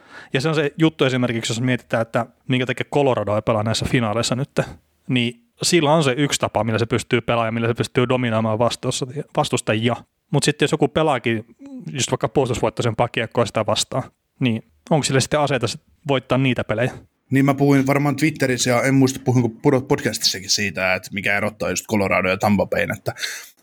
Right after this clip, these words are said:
Speaker 2: että Coloradolla on se hieno kiekollinen, se armotoralli, mitä ne pystyy kiekolla pitämään, että se on se, mut jo Tampa Bay pystyy samaan, mut Tampa Bay pystyy myös eliminoimaan vastustajan ihan totaalisesti olemalla hyvä puolustussuuntaan, ja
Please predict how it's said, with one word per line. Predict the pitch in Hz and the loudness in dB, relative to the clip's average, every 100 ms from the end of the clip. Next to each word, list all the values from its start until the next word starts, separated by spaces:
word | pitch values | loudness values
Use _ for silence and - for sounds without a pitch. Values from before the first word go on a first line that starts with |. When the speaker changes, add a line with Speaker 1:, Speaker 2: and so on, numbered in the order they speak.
| - | -6
Speaker 2:
että | 110 | -4
Coloradolla | - 120 110 107 104 104 110 | 0 0 2 -2 -2 0 2
on | 113 | 2
se | 117 107 _ - 127 | 0 -2 _ -4 0
hieno | 120 113 | 0 0
kiekollinen, | 123 113 107 107 113 101 - - | 0 2 2 2 0 -2 -8 -4
se | - - | -2 0
armotoralli, | 123 120 113 127 110 107 101 | 2 2 2 2 2 2 0
mitä | 98 98 | -2 -2
ne | |
pystyy | 98 - 107 | -2 -2 -2
kiekolla | 113 107 98 92 | 0 0 -2 -2
pitämään, | 113 113 98 92 90 - - | -4 0 -2 -2 -8 -12 -14
että | 107 - | -2 2
se | |
on | 113 | 2
se, | 104 120 110 _ - - | 2 -2 -4 _ -20 -6
mut | 117 113 | -4 0
jo | 113 | -2
Tampa | - 139 139 117 | -2 -2 0 0
Bay | 107 101 | -2 -2
pystyy | 98 - 95 | -4 -2 0
samaan, | 135 127 117 110 | 2 2 4 2
mut | 110 | 2
Tampa | 123 113 | 0 0
Bay | 101 98 | 0 -2
pystyy | 104 - 110 | -4 -2 -2
myös | 107 107 - - | 0 0 -2 -2
eliminoimaan | 120 104 104 98 101 | -2 0 -2 0 0
vastustajan | 107 - - 107 107 | 0 -2 -4 -4 -2
ihan | 107 | -4
totaalisesti | - 107 92 - - 113 - | -2 -4 -2 -4 -2 -4 0
olemalla | 117 113 110 110 | 0 2 2 2
hyvä | 117 | 2
puolustussuuntaan, | 110 95 - - 92 - 92 | 2 0 0 0 -2 -4 -8
ja | 92 | -6